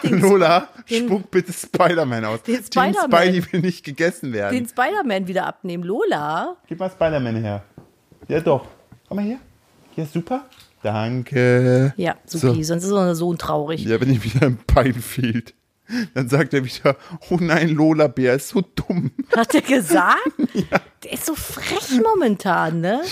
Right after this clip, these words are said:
Speaker 2: Ja, der ist richtig frech wie Dreck, ey.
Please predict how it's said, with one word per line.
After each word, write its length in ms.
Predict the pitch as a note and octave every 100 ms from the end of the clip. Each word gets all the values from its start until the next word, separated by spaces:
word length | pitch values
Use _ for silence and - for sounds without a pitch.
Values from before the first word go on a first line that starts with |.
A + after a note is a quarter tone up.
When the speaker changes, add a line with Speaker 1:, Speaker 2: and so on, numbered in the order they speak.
| -
Speaker 2:
Ja, 120 | F3 - - -
der 220 | F3+ B2+ C#3
ist 140 | -
richtig 320 | D3+ E3 C#3
frech 340 | - C3 C#3+ -
wie 80 | B2+
Dreck, 300 | A2+ A#2 B2
ey. 220 | G#2 A2+